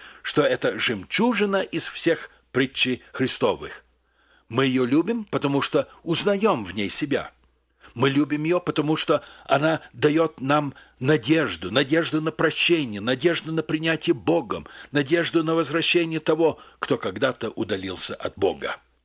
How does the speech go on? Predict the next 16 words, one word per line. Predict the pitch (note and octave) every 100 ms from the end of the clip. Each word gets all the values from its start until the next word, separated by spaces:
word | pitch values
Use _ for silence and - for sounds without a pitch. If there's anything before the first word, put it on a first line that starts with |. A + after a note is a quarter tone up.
| _ _ _ _
Но | C#3+ D3+
будем | A#3 B3+ A3+
помнить | D#3 G2+ F#2 -
о | D#3
том, | C#3 F#2 C#2+ - - -
что | - D#3
эта | D3 - B2+
притча — | - A#3 - - - -
рассказ, | D#3 F3 - C3 D2+ - - _ _ -
при | D#3
помощи | - A3 A3 G#3 F3
которого | D#3+ D#3 D3 C#3 C3 - -
Христос | - D3+ - F3+ G#3+ -
хотел | G#3 G3 C#3+ D3+ D#3+ -
главным | A#2 C3+ G#3+ A#3+ A#3 E3+
образом | B2+ G#2+ G#2+ C#3+